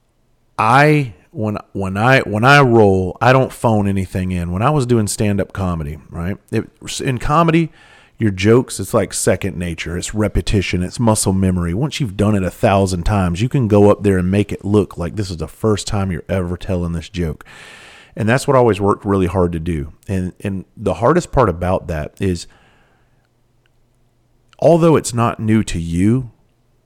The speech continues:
many times it's brand new to the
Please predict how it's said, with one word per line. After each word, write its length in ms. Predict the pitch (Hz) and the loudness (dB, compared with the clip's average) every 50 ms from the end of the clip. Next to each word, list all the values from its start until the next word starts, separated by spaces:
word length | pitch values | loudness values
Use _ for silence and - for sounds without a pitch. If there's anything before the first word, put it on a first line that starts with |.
| _ _ _ _ _ _ _ _ _ _ _ _ _ _ _ | _ _ _ _ _ _ _ _ _ _ _ _ _ _ _
many 420 | - 113 101 101 110 135 165 180 160 | -8 -6 -2 0 2 2 2 2 2
times 300 | - 139 123 117 110 101 | 2 2 2 0 0 -2
it's 180 | 92 - - | -4 -4 -6
brand 640 | 85 87 - 98 92 98 110 113 117 113 110 107 104 | -10 -6 -4 -2 0 2 2 2 2 2 2 2 2
new 360 | 104 101 95 87 85 78 80 - _ _ _ | 2 2 2 0 -2 -6 -10 -14 _ _ _
to 140 | - - 104 | -6 -4 -4
the 160 | 87 90 - | -4 -4 -6